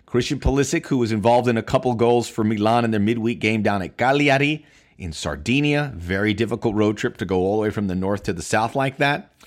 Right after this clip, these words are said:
Come from behind to win three one. Pulisic probably should move ahead to three. Let me move Pulisic to three because he had a bad couple games. I'm curious to see what it looks like for the Champions League, but that was an important performance from him. It was actually pretty poor from Milan for forty minutes, and then he,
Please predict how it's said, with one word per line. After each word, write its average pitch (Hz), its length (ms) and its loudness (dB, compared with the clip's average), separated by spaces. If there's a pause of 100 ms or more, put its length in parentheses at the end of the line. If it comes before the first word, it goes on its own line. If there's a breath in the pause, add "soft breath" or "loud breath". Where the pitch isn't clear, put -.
(420 loud breath)
Come 120 140 0
from 123 120 0
behind 107 280 2
to 101 60 0
win 104 260 0
three 101 260 -4
one. 107 420 -2
Pulisic 143 420 -2
probably 131 260 2
should 110 180 -2
move 110 160 0
ahead 92 220 0
to 85 60 -10
three. 80 280 -6
Let 151 100 2
me 202 80 2
move 175 180 2
Pulisic 139 360 0
to 139 80 -6
three 85 340 -4 (1120 soft breath)
because 120 180 -2
he 156 60 4
had 160 160 4
a 131 40 -6
bad 135 300 4
couple 131 220 -2
games. 101 320 -2
I'm 110 100 -4
curious 180 320 0
to 156 80 -10
see 160 140 2
what 147 160 4
it 120 60 -2
looks 127 220 -2
like 117 240 0
for 117 100 0
the 98 100 0
Champions 98 440 -2
League, 80 160 -4
but 107 280 -4
that 143 220 2
was 139 140 0
an 131 60 -2
important 120 440 -2
performance 101 460 -4
from 101 180 -2
him. 92 200 -2 (480 loud breath)
It 131 100 0
was 135 140 2
actually 240 220 2
pretty 170 260 0
poor 143 260 2
from 131 220 0
Milan 101 360 0
for 101 100 -8
forty 92 300 -2
minutes, 90 300 -6
and 95 100 -4
then 101 160 0
he, 92 380 -4